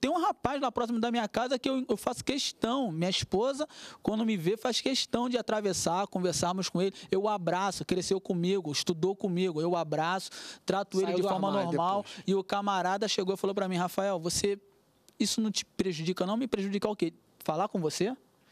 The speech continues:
Speaker 1: Você é um ser humano."
Speaker 2: Jesus falava com os publicanos,
Speaker 1: Você é um ser humano.
Speaker 2: pecadores.
Speaker 1: Agora, tu acha que no tempo de Jesus não tinha gay?
Speaker 2: Claro, só não é dito ali,
Speaker 1: Ah,
Speaker 2: mas tinha
Speaker 1: gaysaria
Speaker 2: muito, né?
Speaker 1: tava lá
Speaker 2: Sempre
Speaker 1: solta,
Speaker 2: existiu.
Speaker 1: meu irmão.
Speaker 2: Ah, o,
Speaker 1: Só que
Speaker 2: alguns,
Speaker 1: Jesus, como é que
Speaker 2: alguns
Speaker 1: Jesus
Speaker 2: afirmam,
Speaker 1: tratava os gays?
Speaker 2: alguns, alguns teólogos
Speaker 1: Com o
Speaker 2: afirmam que
Speaker 1: mesmo
Speaker 2: o próprio
Speaker 1: amor.
Speaker 2: Daniel era,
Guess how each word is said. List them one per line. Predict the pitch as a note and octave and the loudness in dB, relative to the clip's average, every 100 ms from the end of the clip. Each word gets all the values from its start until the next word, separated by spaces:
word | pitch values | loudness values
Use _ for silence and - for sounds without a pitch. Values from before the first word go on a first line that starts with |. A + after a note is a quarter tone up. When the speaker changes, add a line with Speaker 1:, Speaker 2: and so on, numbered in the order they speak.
| - | -4
Speaker 1:
Você | G#3 | -2
é | |
um | |
ser | - B3+ | 0 0
humano." | G#3+ G3+ A3 | 0 0 0
Speaker 2:
Jesus | A3 F3 G#3 | 0 0 0
falava | G#3 G3 F#3+ | 0 0 0
com | F#3 | -2
os | |
publicanos, | - F#3+ F3+ C3 G3 C4+ | -4 0 0 0 -2 0
Speaker 1:
Você | |
é | A3+ | 0
um | |
ser | G#3+ B3 | -2 -2
humano. | A#3+ A3+ | -4 -2
Speaker 2:
pecadores. | F3+ - E3 E3 | -4 0 0 0
Speaker 1:
Agora, | F#3+ A3 | -2 -4
tu | - | -2
acha | C#4 - | -2 0
que | A#3+ | -2
no | A#3 | 0
tempo | C4 C#4 A3 | -2 -2 0
de | |
Jesus | G#3 F3+ A#3+ | 0 0 0
não | A3 | 0
tinha | - G#3 | 0 0
gay? | F3+ A#3+ B3 - - - - - | 0 -2 -4 -12 -20 -20 -20 -8
Speaker 2:
Claro, | D4 B3 A3 G3 | -4 -2 -2 -4
só | - - | -2 0
não | G#3+ | 2
é | A#4 - | 2 2
dito | C4 C#4+ | 2 2
ali, | C4+ | 2
Speaker 1:
Ah, | |
Speaker 2:
mas | A#3+ D4+ | 0 2
tinha | E4 | 2
Speaker 1:
gaysaria | C4 D4 B3+ C4+ D#4 | 2 2 2 2 0
Speaker 2:
muito, | |
né? | C#4+ | 0
Speaker 1:
tava | D#4 D4 | 0 0
lá | C4+ D4 | 2 2
Speaker 2:
Sempre | - C4+ | 2 0
Speaker 1:
solta, | A3 C4+ | 2 0
Speaker 2:
existiu. | D#4+ - | 0 0
Speaker 1:
meu | G#3 | 2
irmão. | F#3+ E3 C#3+ - - - - | 0 0 -4 -6 -14 -12 -4
Speaker 2:
Ah, | A3+ | 0
o, | A3 F#3+ | 2 2
Speaker 1:
Só | F#3 | 2
que | F3+ | 2
Speaker 2:
alguns, | B3+ | 2
Speaker 1:
Jesus, | D4+ C4 D4 | 2 2 0
como | G#3 A3+ | 0 0
é | A#3 | 2
que | |
Speaker 2:
alguns | C4+ C#4+ | 0 2
Speaker 1:
Jesus | D#4 D4 | 2 2
Speaker 2:
afirmam, | C4+ E3 | 0 0
Speaker 1:
tratava | C4 C4 | 0 0
os | A3+ | 0
gays? | A#3 G3 C#3 - - | 0 0 -4 -6 -4
Speaker 2:
alguns, | E3 E3+ A#3+ F3+ - | -2 0 -2 -2 -2
alguns | F3 E3+ A3 E3+ | -2 0 -2 -2
teólogos | - F3+ E3+ G#3+ G3+ E3+ | -2 0 2 0 0 0
Speaker 1:
Com | |
o | - | 2
Speaker 2:
afirmam | A3 A#3+ A#3+ | 2 2 2
que | |
Speaker 1:
mesmo | - | 0
Speaker 2:
o | - | 2
próprio | G#3+ F#3+ B3+ | 2 2 0
Speaker 1:
amor. | |
Speaker 2:
Daniel | G#3 G3 E3 F3+ A#3+ A#3 | -2 0 0 0 0 -2
era, | A#3+ C#4 | -2 -4